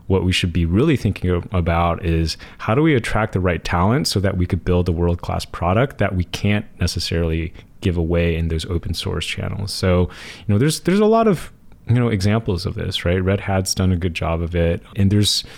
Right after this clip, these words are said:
there's a lot of different companies out there that have built defensible businesses despite the fact that, you know, they're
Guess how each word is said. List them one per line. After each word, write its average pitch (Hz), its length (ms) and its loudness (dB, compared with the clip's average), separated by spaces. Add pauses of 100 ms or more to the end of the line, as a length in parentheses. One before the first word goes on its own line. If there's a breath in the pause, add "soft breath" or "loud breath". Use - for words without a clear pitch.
(120 loud breath)
there's 107 140 0
a 113 40 4
lot 113 280 4
of 120 100 0
different 107 280 0
companies 95 420 0
out 87 260 0
there 82 440 2
that 80 440 -4
have 78 380 -4
built 87 260 0
defensible 82 540 -4
businesses 98 580 0
despite - 440 -6
the 87 60 -8
fact - 380 -6
that, 90 320 -6
you 85 80 -2
know, 85 160 -4 (220)
they're 78 180 -4